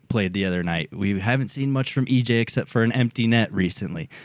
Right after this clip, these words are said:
Obviously, Jack Johnson doesn't have much up his sleeve in terms of offense. I think the depth needs to find a way to dig a little deeper and start producing, because you're seeing it from the top guys right now. They're carrying all the weight. Like you mentioned, Makar's point streak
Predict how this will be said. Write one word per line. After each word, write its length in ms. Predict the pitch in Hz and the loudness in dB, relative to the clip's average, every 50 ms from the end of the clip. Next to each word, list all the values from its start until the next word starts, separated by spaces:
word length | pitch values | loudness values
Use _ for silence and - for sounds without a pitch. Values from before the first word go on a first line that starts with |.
| - - - - | -20 -18 -8 -2
Obviously, 360 | 104 113 117 120 113 - 131 | 0 0 0 0 0 0 0
Jack 280 | 117 127 127 123 120 107 | 2 4 2 2 2 2
Johnson 400 | - 135 127 123 117 - 117 113 | 2 2 4 4 2 0 0 0
doesn't 220 | 120 113 113 113 | 0 0 0 0
have 180 | 110 113 113 107 | 0 -2 -2 0
much 240 | 107 110 107 101 - | 0 0 0 0 0
up 160 | 110 95 - | -2 -2 -2
his 140 | 107 98 - | -4 -6 -6
sleeve 280 | - - 110 110 101 | -2 0 0 2 2
in 120 | 104 104 101 | 2 0 0
terms 260 | - 104 98 95 95 | 2 0 0 2 0
of 100 | 104 92 | 0 0
offense. 440 | 92 101 98 95 - 98 85 80 - - - - - - | 2 0 0 0 -2 -8 -8 -8 -12 -18 -20 -16 -8 -6
I 60 | 120 | -2
think 180 | - 196 202 - | 0 0 0 0
the 60 | 185 | 0
depth 500 | 143 110 - - 123 123 120 - - - - _ - | -2 -2 0 2 2 2 2 0 -8 -12 -12 _ -6
needs 280 | 117 123 120 107 - - | -2 -2 -2 -2 -4 -4
to 120 | - 110 | -6 -6
find 320 | - - 107 101 98 92 98 | -2 -2 0 0 0 0 0
a 60 | 95 | 2
way 160 | 95 95 92 | 2 2 0
to 100 | - 101 | 0 -2
dig 240 | 90 95 113 110 104 | -2 0 2 2 2
a 40 | 98 | 2
little 200 | 104 101 98 92 | 0 -2 -2 0
deeper 340 | 90 98 101 95 - 127 | 0 0 0 2 4 4
and 200 | 131 104 107 95 | 2 2 0 -2
start 320 | - - - 101 104 180 - | -4 0 0 2 2 2 0
producing, 600 | - 98 87 95 101 101 - - 92 87 85 - - | -2 -2 0 2 0 0 0 -2 -6 -6 -6 -6 -4
because 320 | 113 104 - 110 101 92 | -4 0 2 0 0 2
you're 100 | 104 110 | 0 0
seeing 380 | 107 - - 135 143 147 127 104 | 0 0 2 2 4 4 6 4
it 160 | 101 90 - | 2 0 -2
from 200 | - 120 101 92 | -4 -2 -2 -2
the 60 | 87 | -4
top 280 | - - 101 92 - - | -2 0 0 0 0 0
guys 280 | 98 98 98 80 82 85 | 0 0 0 0 -2 -6
right 140 | 82 76 | -6 -6
now. 160 | 76 82 82 - - - - - _ - | -6 -10 -14 -14 -18 -20 -20 -14 _ 0
They're 120 | 101 107 | 0 0
carrying 520 | - - 120 127 131 127 120 113 98 98 | 0 2 2 4 4 4 4 2 0 -2
all 320 | 80 82 92 110 117 107 95 | -4 -2 0 0 0 0 0
the 100 | 92 87 | 0 0
weight. 240 | 90 101 98 85 - | 2 2 2 2 2
Like 180 | 101 101 98 | 0 0 2
you 120 | 110 107 104 | 2 2 2
mentioned, 280 | 110 113 98 - 92 | 2 2 2 0 -2
Makar's 400 | 92 87 - - 110 107 101 - | -4 -4 -2 0 2 2 0 0
point 280 | - - 117 117 127 120 | -2 -4 -2 -2 -2 -2
streak 360 | - - - 95 87 - - | -6 -6 -4 -4 -4 -6 -10